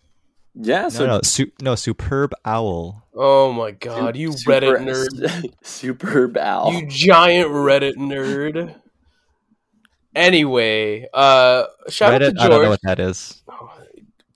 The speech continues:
Speaker 3: coulda fooled me, pal.
Speaker 1: Big
Speaker 3: I got the
Speaker 1: shout out to
Speaker 3: receipts.
Speaker 1: George.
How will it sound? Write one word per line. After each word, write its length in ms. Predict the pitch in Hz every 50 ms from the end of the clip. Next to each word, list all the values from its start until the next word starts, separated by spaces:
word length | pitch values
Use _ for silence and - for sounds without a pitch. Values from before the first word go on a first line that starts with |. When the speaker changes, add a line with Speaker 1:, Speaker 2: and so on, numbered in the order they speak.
| _ _ -
Speaker 3:
coulda 220 | - 151 147 139
fooled 280 | - - 139 135 127 131
me, 140 | 135 123
pal. 380 | 117 - 127 120 113 113 113 - -
Speaker 1:
Big 80 | - 120
Speaker 3:
I 60 | 143
got 160 | 127 151 139 -
the 80 | 139
Speaker 1:
shout 140 | 123 117 113 113 113
out 80 | 113 110
to 60 | 117
Speaker 3:
receipts. 160 | 117 107 104
Speaker 1:
George. 560 | 95 98 101 95 92 92 87 87 85 - -